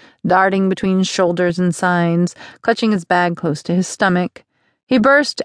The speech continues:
out of the human din and into the center of the square, aiming himself at Sharon Tower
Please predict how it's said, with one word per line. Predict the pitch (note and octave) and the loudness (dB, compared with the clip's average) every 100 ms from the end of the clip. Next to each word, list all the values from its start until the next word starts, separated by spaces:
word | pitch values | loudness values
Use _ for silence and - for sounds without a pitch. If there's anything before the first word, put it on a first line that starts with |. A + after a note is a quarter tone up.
| - | 0
out | A#3 B3 | 2 4
of | B3 | 2
the | A#3 | 0
human | A#3+ A#3 A3 F#3+ | 0 2 2 0
din | E3 E3 E3 E3 | 2 0 0 0
and | F3+ | 0
into | G3+ G#3+ F#3 | 0 -2 -2
the | F3 | -4
center | - G3 F3+ | -2 -2 0
of | F3+ E3+ | -2 0
the | F3+ | -4
square, | - G#3 F#3+ F3 E3+ E3+ - - _ - | -4 0 0 2 0 0 -4 -20 _ 0
aiming | B3 A#3+ A3+ G#3+ | 2 4 2 0
himself | F3 G3+ F#3+ G3 F3 E3 | 0 -2 0 0 0 0
at | E3 - | -4 -4
Sharon | - G#3 G3+ G3 G3 | 0 2 2 2 0
Tower | - G#3 F3+ E3+ E3+ | 0 0 2 2 -2